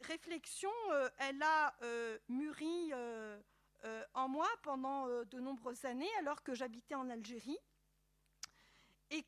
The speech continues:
que, euh, euh, je rencontrais donc un certain nombre, euh, euh, d'injustices à travers la condition d'abord des petites filles.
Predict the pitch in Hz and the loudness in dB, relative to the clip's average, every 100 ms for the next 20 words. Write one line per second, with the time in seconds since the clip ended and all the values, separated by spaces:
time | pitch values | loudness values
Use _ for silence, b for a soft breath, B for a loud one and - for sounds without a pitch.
0 | - 370 403 415 339 277 262 254 240 226 | 0 2 4 4 6 4 4 0 -2 -4
1 | 220 b b b _ 240 247 233 220 247 | -10 b b b _ 0 0 0 -2 -2
2 | 262 302 - 302 - 339 359 285 262 277 | 0 0 0 -6 -4 -2 -2 -2 -4 -4
3 | 233 226 233 - 277 - 269 285 311 240 | -2 -2 -4 -6 -6 -2 0 0 -2 -2
4 | 240 233 233 214 214 _ _ 208 214 214 | -2 -2 -2 -6 -8 _ _ -8 -6 -2
5 | 269 262 254 - - 320 427 - 233 b | -2 0 -4 -10 -10 -6 -2 -2 -2 b
6 | b b - 262 - 339 427 359 - 302 | b b 0 2 4 6 6 4 2 2
7 | 269 - 403 302 262 302 339 269 - 262 | 2 0 2 2 4 4 4 0 -6 -8
8 | - - - 220 | -10 -12 -10 -12